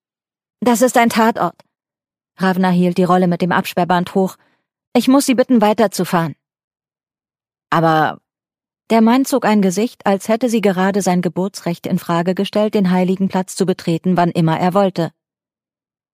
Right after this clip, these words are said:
„Wir sind extra aus Kirkenes hier hochgekommen.“ Sein Norwegisch klang holperig. Ravna tippte auf Russen oder Esten. „Da liegt ein Toter“, sagte sie.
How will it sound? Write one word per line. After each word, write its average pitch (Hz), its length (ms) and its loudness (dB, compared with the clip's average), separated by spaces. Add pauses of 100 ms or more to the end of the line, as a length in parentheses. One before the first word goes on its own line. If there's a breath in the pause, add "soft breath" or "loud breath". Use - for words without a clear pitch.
(220)
„Wir 165 340 0
sind 175 280 0
extra 180 480 0
aus 170 200 0
Kirkenes 196 720 0
hier 165 260 -2
hochgekommen.“ 170 760 0 (600 loud breath)
Sein 185 300 2
Norwegisch 170 560 0
klang 175 280 -2
holperig. 170 640 -4 (800)
Ravna 202 400 0
tippte 196 360 -2
auf - 220 -4
Russen 190 340 0
oder 156 280 -4
Esten. 175 440 -4 (1400)
„Da 220 140 4
liegt 233 240 2
ein 208 160 2
Toter“, 190 480 0 (280)
sagte 170 380 -4
sie. 160 260 -4